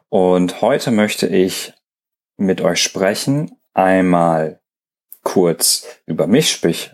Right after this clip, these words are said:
ich möchte euch einmal kurz vorstellen, wie ich zum Ko-, Hobby gekommen bin. Und dann möchte ich vor allem über ein sehr, sehr spannendes Thema sprechen. Und das ist eigentlich auch der Anlass für diese Folge,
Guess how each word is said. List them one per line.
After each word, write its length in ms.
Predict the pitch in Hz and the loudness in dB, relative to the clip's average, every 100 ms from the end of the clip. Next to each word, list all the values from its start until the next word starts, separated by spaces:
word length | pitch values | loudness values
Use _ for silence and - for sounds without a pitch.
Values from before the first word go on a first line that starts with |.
| _ | _
ich 80 | |
möchte 300 | - 82 - | -2 -2 -2
euch 160 | - - | -4 -2
einmal 220 | 82 85 | -2 -2
kurz 220 | - - | -2 -4
vorstellen, 420 | - - - 80 80 | -2 -2 -2 -2 0
wie 60 | |
ich 100 | 107 | 0
zum 160 | - 107 | 0 0
Ko-, 300 | - 104 - | 0 -2 0
Hobby 260 | 104 98 | -2 -2
gekommen 360 | 95 - 98 87 | -2 -4 -2 0
bin. 260 | 85 87 - - - - | 0 -2 -6 -12 -12 -4
Und 220 | 92 90 | -2 0
dann 160 | 117 | 0
möchte 300 | 147 117 - | 2 0 0
ich 160 | - 90 | -2 -2
vor 180 | - 90 | -2 0
allem 220 | 87 95 | 2 2
über 220 | 98 90 | 0 -2
ein 160 | 78 82 | 0 2
sehr, 160 | 104 | 2
sehr 100 | 117 | 2
spannendes 480 | 87 - 110 107 82 | 0 0 2 2 2
Thema 300 | - 120 95 | 2 2 0
sprechen. 480 | - - 78 - 139 | -2 -4 -2 0 -2
Und 160 | 90 82 | -2 -6
das 160 | - | -6
ist 80 | - | -6
eigentlich 380 | - 85 - - | -4 -6 -6 -8
auch 100 | - | -6
der 180 | - - | -4 0
Anlass 300 | 143 104 - | 2 2 0
für 100 | - | -2
diese 200 | 85 87 | -2 -4
Folge, 520 | - 82 82 90 117 | 0 0 2 2 0